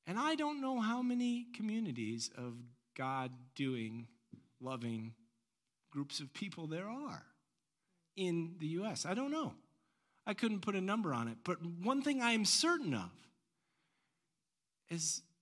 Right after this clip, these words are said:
at least I, and I hope we, want to be one of them.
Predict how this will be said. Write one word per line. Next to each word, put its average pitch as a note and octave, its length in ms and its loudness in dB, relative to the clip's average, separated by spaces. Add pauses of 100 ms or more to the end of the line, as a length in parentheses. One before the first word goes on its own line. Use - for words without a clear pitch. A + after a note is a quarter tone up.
(880)
at D#3 120 0
least C#4+ 300 6
I, G3 380 8
and F#3 100 4
I F3 80 6
hope B3+ 420 2
we, G#3+ 280 4
want F#3+ 280 -2
to F3+ 60 -4
be G3 180 -2
one G3 300 -4
of A#2 140 -4
them. D#2+ 220 -10